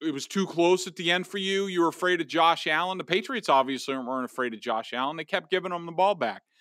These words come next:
They knew he wasn't gonna score. And if it wasn't for N'Keal Harry's muff, I called it a fumble. And, you know,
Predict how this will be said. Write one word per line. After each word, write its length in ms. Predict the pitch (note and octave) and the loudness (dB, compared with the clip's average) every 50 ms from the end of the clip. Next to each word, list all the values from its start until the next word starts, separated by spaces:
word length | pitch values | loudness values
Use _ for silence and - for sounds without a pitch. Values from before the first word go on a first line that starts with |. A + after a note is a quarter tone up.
| _ _ _ _ - | _ _ _ _ -2
They 100 | - G#3 | -2 0
knew 180 | A3 B3 A#3+ | 2 2 2
he 60 | A3+ | 2
wasn't 280 | G3+ F3 E3 D#3 D3+ C#3 | 4 2 2 2 2 -2
gonna 140 | C#3 C3 A#2+ | -4 -4 -4
score. 300 | - - - D3 D3+ E3+ | -6 -4 -2 2 2 2
And 100 | F#3 F#3 | 0 0
if 80 | - | -2
it 80 | F#3 F3 | 0 2
wasn't 300 | G3 G3+ F3+ F#3 F3 _ | 2 0 0 -2 -8 _
for 100 | - F3+ | -8 -8
N'Keal 400 | E3+ D#3 - - F3+ F3 D#3+ D3 | -8 -8 -6 -4 -4 -4 -2 -2
Harry's 320 | F3 F3+ F#3 F3 D#3 - - | -2 -2 0 -2 -2 -4 -6
muff, 400 | A2+ C3+ E3 F#3 D3+ C3 - _ _ _ _ _ _ _ _ _ _ _ _ | 0 4 6 6 6 6 2 _ _ _ _ _ _ _ _ _ _ _ _
I 80 | - A#2+ | -8 -8
called 280 | - - C3+ C3+ B2+ A#2+ | -2 0 0 0 0 0
it 60 | A2 | -4
a 40 | - | -4
fumble. 420 | - - C3 B2+ A#2 G#2+ G2 G2 | -2 -2 -2 0 0 -4 -6 -6
And, 220 | F#2+ F#2+ F#2+ F#2+ | -10 -12 -12 -14
you 80 | G2 G2 | -14 -14
know, 120 | F#2+ F#2 | -14 -16